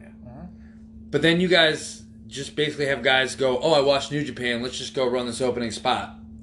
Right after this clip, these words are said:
Speaker 1: It's the same thing they do on New Japan, and they got a huge reaction, and we didn't. Well, they know what the fuck they're doing.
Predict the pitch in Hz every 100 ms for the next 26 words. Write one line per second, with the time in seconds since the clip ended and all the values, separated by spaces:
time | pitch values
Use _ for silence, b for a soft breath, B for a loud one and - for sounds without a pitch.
0 | - 131 123 113 151 139 123 151 143 139
1 | 139 139 175 156 143 139 131 131 143 139
2 | 127 151 127 135 151 - 123 113 127 131
3 | 123 85 B B B B - 127 160 185
4 | 190 151 135 147 - 113 92 98 107 80